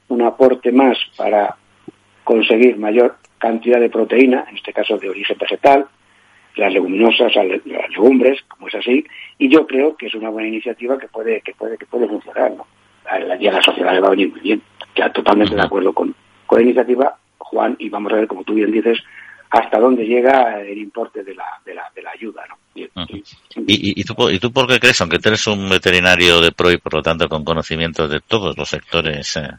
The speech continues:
Speaker 2: que te caigan sobre la mesa, el tema de, de la, de las leguminosas, porque en España somos, eh, muy deficitarios. O sea, la Unión produce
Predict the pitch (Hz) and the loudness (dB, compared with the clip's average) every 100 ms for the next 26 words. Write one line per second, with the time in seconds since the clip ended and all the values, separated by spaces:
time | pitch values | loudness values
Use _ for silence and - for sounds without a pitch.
0 | - - - _ - 78 82 78 98 80 | -20 -20 -20 _ -6 -4 -2 4 4 4
1 | 78 80 87 101 78 - 104 110 - - | 0 0 2 2 2 -2 0 0 -2 -18
2 | - - 85 85 95 123 139 123 80 104 | -20 -6 -2 -2 0 0 0 0 0 4
3 | 98 95 92 90 87 85 85 87 98 110 | 6 6 4 2 2 2 -2 -2 -4 -4
4 | - 92 85 80 - - 110 127 151 - | -4 -2 -2 -4 -2 2 2 2 -2 -6
5 | - _ - 92 117 113 - 92 85 82 | -20 _ -6 0 2 2 2 4 4 2
6 | 78 80 87 82 76 76 107 107 - 85 | 0 -4 -4 -4 -6 2 4 4 4 2
7 | 82 95 101 101 104 - 95 92 | 2 0 4 4 4 2 4 4